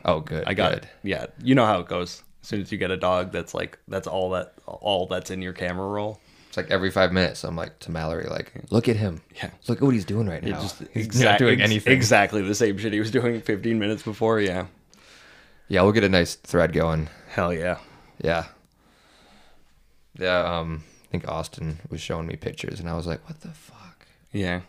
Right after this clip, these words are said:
Speaker 1: I could have been sending him pics for, like, the last two years, dude.
Speaker 2: Damn.
Speaker 1: Um,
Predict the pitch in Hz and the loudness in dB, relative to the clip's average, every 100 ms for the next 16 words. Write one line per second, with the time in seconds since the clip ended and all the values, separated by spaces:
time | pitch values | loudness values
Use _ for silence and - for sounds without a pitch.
0 | _ 113 - 147 135 123 127 131 131 104 | _ -10 -2 2 2 2 2 2 2 0
1 | - 127 - - 92 85 82 95 90 - | 2 0 0 -2 0 2 4 4 2 0
2 | - 120 104 113 95 76 85 85 95 - | 2 4 6 4 2 -2 -4 -4 -4 -6
3 | 98 87 85 80 80 - - - - - | -6 -4 -4 -6 -8 -14 -18 -16 -16 -20
4 | - _ _ _ _ _ _ - _ _ | -20 _ _ _ _ _ _ -20 _ _
5 | _ _ _ _ _ - - _ _ _ | _ _ _ _ _ -16 -16 _ _ _
6 | _ _ - 147 160 170 170 | _ _ -4 0 0 -2 -10